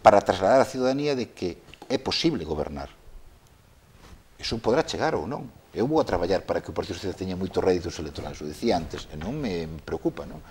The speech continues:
Despois os votantes decidirán. E para iso, eu creo que, eh, para que chegue esa situación, si chega, e eu vou a traballar para que o Partido Popular non siga gobernando este país, porque me parece que o está levando á ruína, non? En todos os termos, en termos de deba pública, de,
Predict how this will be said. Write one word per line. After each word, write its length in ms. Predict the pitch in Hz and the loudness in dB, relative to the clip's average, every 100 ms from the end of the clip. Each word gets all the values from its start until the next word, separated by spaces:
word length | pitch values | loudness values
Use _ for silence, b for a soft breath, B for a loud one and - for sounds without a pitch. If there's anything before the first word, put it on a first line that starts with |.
| B B 101 | B B -8
Despois 240 | - 123 | -2 -2
os 80 | 113 | -2
votantes 400 | 101 120 123 110 | -2 -2 -2 -2
decidirán. 560 | 87 - 76 76 71 - B B B B | -6 -10 -10 -8 -10 -12 B B B B
E 80 | 92 | 0
para 160 | 90 95 | 6 6
iso, 480 | 98 127 143 - - | 4 0 -2 -4 -10
eu 120 | 78 | -6
creo 280 | 87 92 - | -2 -2 -4
que, 400 | 90 85 82 - | -4 -2 -4 -6
eh, 340 | 76 73 71 69 | -8 -8 -8 -10
para 160 | 73 76 | -14 -14
que 160 | - | -10
chegue 240 | - 110 95 | 2 2 2
esa 160 | 90 | -2
situación, 400 | 87 78 - - | -8 -8 -8 -8
si 160 | - - | -10 -8
chega, 440 | - 127 92 117 - | 2 2 2 -8 -8
e 80 | 76 | -8
eu 80 | |
vou 160 | 76 80 | -6 -6
a 40 | |
traballar 280 | 78 73 85 82 | -6 -4 -4 -4
para 200 | 76 - | -8 -8
que 120 | 73 | -10
o 40 | |
Partido 320 | 71 - 78 | -10 -10 -10
Popular 240 | 82 87 85 B B B B 82 | -2 0 0 B B B B -8
non 160 | 82 | -6
siga 240 | 82 90 80 | -4 -2 -2
gobernando 400 | 78 82 80 78 | -2 -4 -6 -8
este 160 | - | -10
país, 320 | - 92 123 | -4 -4 -4
porque 160 | - - | -10 -14
me 80 | 62 | -8
parece 320 | 78 76 76 | -6 -6 -8
que 320 | - 78 76 B B 82 | -8 -10 -10 B B -16
o 80 | |
está 160 | - 78 | -8 -4
levando 400 | 80 85 82 80 - | -2 -4 -4 -8 -2
á 160 | 76 | 0
ruína, 400 | 80 135 110 - | 0 0 -2 -10
non? 160 | 90 - - - | -16 -16 -18 -16
En 120 | - | -8
todos 240 | 95 90 78 | -4 -4 -4
os 80 | |
termos, 400 | - 127 80 - | -2 -2 -4 -10
en 80 | 78 | -10
termos 240 | 76 71 73 | -10 -10 -10
de 80 | |
deba 240 | 76 80 76 | -6 -4 -2
pública, 560 | - 101 101 - 110 | -2 -4 -4 -6 -6
de, 160 | 101 | -4